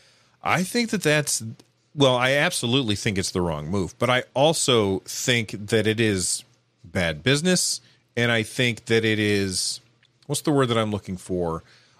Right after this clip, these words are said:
Uh, anti-consumer. I think that it is very much anti-consumer. And, uh,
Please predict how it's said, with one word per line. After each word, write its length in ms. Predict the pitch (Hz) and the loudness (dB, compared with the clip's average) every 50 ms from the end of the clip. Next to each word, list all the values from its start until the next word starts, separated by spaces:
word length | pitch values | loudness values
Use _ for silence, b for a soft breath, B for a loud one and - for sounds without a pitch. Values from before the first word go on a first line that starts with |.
| b _ | b _
Uh, 160 | - 113 113 117 - | -2 0 0 -2 -2
anti-consumer. 1120 | - 156 156 160 143 - 143 127 107 101 - - 107 90 - - - 95 80 67 62 53 - - | 0 0 0 0 0 0 0 0 0 0 -2 -2 -4 -2 -2 -2 -4 -4 -6 -8 -10 -14 -10 -6
I 100 | - 107 | -6 -2
think 240 | - - 170 160 | 0 0 -2 0
that 100 | - 180 | 2 2
it 100 | 165 151 | 2 2
is 140 | 135 123 107 | 2 0 -2
very 420 | 87 87 90 107 113 110 104 101 98 | -4 -4 0 2 2 4 4 2 2
much 300 | 92 87 85 85 - - | 0 -2 -4 -4 -6 -8
anti-consumer. 880 | - 92 90 87 - - 87 85 - 85 82 - - 85 82 80 80 82 | -6 -6 -6 -6 -6 -8 -10 -10 -10 -8 -6 -6 -6 -6 -8 -8 -8 -6
And, 180 | 87 92 98 113 - | -6 -6 -6 -8 -6
uh, 120 | - 120 | -6 -6